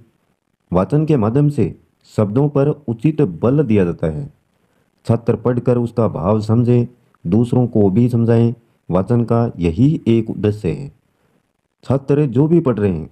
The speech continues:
उसका भाव पहले स्वयं समझें, उसके बाद में दूसरों को भी समझाएं। यही वाचन का उद्देश्य है मुख्य। वाचन के माध्यम से जो भी शब्द हैं, उन पर उचित बल दिया जाता है,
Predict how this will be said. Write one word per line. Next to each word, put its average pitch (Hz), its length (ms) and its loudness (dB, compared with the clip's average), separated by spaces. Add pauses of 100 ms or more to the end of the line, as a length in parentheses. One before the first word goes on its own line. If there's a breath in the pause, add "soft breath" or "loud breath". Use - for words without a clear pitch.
उसका 143 300 -2
भाव 113 460 -2
पहले 131 380 0
स्वयं 113 380 -2
समझें, 127 380 0 (440)
उसके 135 320 0
बाद 92 260 -2
में 127 200 0
दूसरों 98 400 0
को 131 160 0
भी 127 320 2 (320)
समझाएं। 87 420 0 (340)
यही 107 400 4
वाचन 110 400 0
का 113 120 0
उद्देश्य 110 360 -2
है 107 60 2
मुख्य। 101 300 -2 (1040)
वाचन 117 320 0
के 156 120 0
माध्यम 127 300 0
से 151 200 2
जो 110 180 0
भी 156 180 2
शब्द 120 240 -2
हैं, 80 220 -2 (200)
उन 139 140 2
पर 143 200 0 (180)
उचित 143 340 -2
बल 107 420 0
दिया 101 220 2
जाता 82 220 -4
है, 73 240 -6